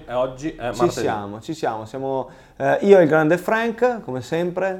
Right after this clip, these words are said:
Speaker 2: sempre
Speaker 1: Siamo,
Speaker 2: presenti.
Speaker 1: siamo carichi.
Speaker 2: Siamo ca-, no, non è vero, no, siamo carichi sempre, perché alla fine ci piace, lo, non smetterò mai di dirlo.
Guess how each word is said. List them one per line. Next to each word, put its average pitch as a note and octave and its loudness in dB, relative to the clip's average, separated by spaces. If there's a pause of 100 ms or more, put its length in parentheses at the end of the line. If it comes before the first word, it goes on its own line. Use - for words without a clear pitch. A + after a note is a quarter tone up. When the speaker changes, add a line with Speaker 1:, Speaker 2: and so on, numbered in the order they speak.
(140)
Speaker 2:
sempre - -12
Speaker 1:
Siamo, C3+ 0
Speaker 2:
presenti. C#3 -4
Speaker 1:
siamo E3 -2
carichi. G#2+ -4
Speaker 2:
Siamo A3 -2
ca-, F#3 -2
no, C#3+ 4
non C3+ -2
è D3+ 2
vero, D3 6
no, D3 4
siamo D3 0
carichi F3+ 4
sempre, C3 0 (340)
perché F#3+ 4
alla A#3+ 8
fine G#3+ 2
ci G3 -2
piace, B2 4
lo, C#3 2
non C#3+ -2
smetterò D#3 2
mai D#3 4
di - -
dirlo. C3+ 2